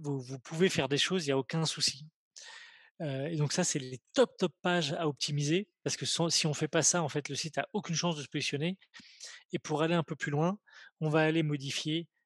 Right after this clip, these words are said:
la balise H un, le contenu. Idéalement, pour les pages importantes, faire même un contenu en bas de page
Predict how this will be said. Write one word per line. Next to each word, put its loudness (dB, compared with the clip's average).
la 2
balise 2
H 0
un, -4
le 4
contenu. -2
Idéalement, 2
pour 0
les 0
pages 2
importantes, -2
faire 2
même 4
un 2
contenu -2
en 2
bas 2
de -2
page 0